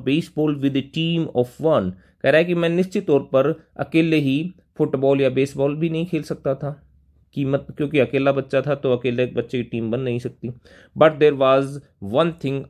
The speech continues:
I could do, collect things। पर, परंतु वहाँ पर एक चीज़ थी जिसे मैं कर सकता था। क्या? चीज़ों का संग्रह करना,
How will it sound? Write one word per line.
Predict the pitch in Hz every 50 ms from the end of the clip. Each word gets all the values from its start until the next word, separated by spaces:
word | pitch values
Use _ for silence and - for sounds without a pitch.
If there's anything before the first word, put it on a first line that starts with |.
| -
I | 127 127 127 127 -
could | 131 120 107 101 113
do, | 123 123 113 98 92 95 - _ _ _ _ _ -
collect | 127 120 117 113 113 - - - -
things। | 151 135 117 101 90 - _ _ _ _ _
पर, | - 123 123 131
परंतु | 131 - _ - 139 135 139 127 139 139
वहाँ | 120 107 107 117
पर | - - 135 123 - -
एक | 131 143 147 147
चीज़ | - - 143 135 139 - -
थी | 151
जिसे | 135 123 120 - 127
मैं | 117 117 -
कर | - 139
सकता | 127 - 127 - - 110 101
था। | 92 - 104
क्या? | 95 - - 131 131 143 170 202 - _ _ _ _ _
चीज़ों | - 120 113 113 123 123
का | 123 123
संग्रह | 117 - - 98 98 98 95 107 110
करना, | 107 - 98 92 92 90